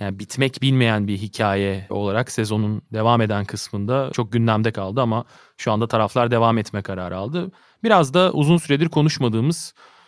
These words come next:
düşüşte olan bazı takımlar, işte Valencia, Baskonya gibi bu takımlara değinmeye çalışacağız. Ahmet abi, Fenerbahçe Beko kısmında her zaman olduğu gibi senden, e, başlayayım. Senin notların var. Ne kadar hazırlandığını ben buradan görüyorum.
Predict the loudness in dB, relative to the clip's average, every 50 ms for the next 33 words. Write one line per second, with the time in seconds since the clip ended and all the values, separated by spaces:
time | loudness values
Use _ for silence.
0 | _ -6 -4 -4 -2 -4 -4 0 4 4 4 6 4 2 0 -2 -6 -12 -12 -4
1 | -2 0 0 0 0 -2 -6 -10 -10 -8 -10 -8 -4 -4 -4 -4 -6 -6 -4 -2
2 | 2 2 2 2 2 0 -4 -6 -8 -6 -6 -4 -2 -2 -2 -2 -2 -2 0 0
3 | 0 0 -2 -4 -6 -8 -8 -8 -8 -10 -14 -20 -20 -20 _ _ -8 -4 -2 -2
4 | -2 -2 -2 -2 -2 -2 0 0 2 2 2 4 2 2 0 0 -2 -2 -4 -4
5 | -4 -4 -2 -2 -2 -2 -6 -10 -10 -6 -2 0 0 0 0 0 0 0 0 0
6 | 0 -2 -2 -2 -6 _ _ -4 0 2 2 4 4 4 2 2 2 2 2 0
7 | 0 -4 -8 -8 -10 -10 -6 -6 -2 -2 -2 -2 0 2 2 2 2 0 -2 -2
8 | -2 -2 -2 -2 -4 -6 -6 -6 -4 -2 0 0 0 2 0 0 -2 -4 -10 _
9 | _ _ -10 -8 -4 0 0 0 0 -2 -2 -4 -2 0 0 2 2 4 4 2
10 | 2 _ 0 0 0 2 2 0 0 0 -2 -4 -6 -6 -2 0 2 0 2 0
11 | -2 -4 -4 -2 -2 0 0 0 0 0 0 0 0 0 0 -2 -2 -2 -2 0
12 | 0 0 2 2 2 2 0 -2 -4